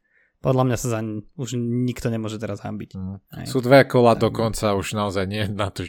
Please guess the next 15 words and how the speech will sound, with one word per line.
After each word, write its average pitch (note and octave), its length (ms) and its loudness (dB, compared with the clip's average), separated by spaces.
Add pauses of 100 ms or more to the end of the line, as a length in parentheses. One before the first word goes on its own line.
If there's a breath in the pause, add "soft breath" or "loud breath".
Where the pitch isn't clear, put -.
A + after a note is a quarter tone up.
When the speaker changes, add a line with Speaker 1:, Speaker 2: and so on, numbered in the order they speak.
Speaker 2:
na G#2+ 180 0
čo - 160 -4
čakať. F2+ 540 -4 (400 loud breath)
A F#2 320 2
ak - 100 -10
ste - 320 -2
mali F#2+ 380 -2
nejaký F#2 400 -4
proste F#2 320 -6
tromf G2+ 320 -2
v F2 160 -8
rukáve F#2+ 480 -2 (100)
na F#2+ 380 -6
mysli, F#2 340 -6
tak - 380 -8